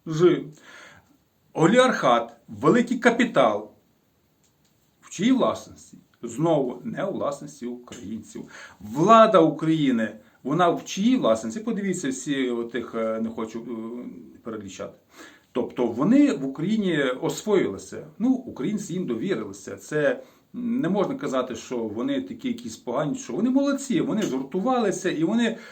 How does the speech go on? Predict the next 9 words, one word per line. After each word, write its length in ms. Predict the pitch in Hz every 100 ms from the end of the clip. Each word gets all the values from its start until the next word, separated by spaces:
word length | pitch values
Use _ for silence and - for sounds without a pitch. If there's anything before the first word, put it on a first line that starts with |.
| - 135
використовують 600 | 165 208 196 214 190 175
наше 340 | 202 165 180
українське 600 | 160 165 185 170 143 156
гасло 320 | 180 202 123 113
«Свій 340 | - 175 220
до 120 | 180
свого 400 | - 160 - 165
по 140 | 170 160
своє». 560 | 165 175 208 175 98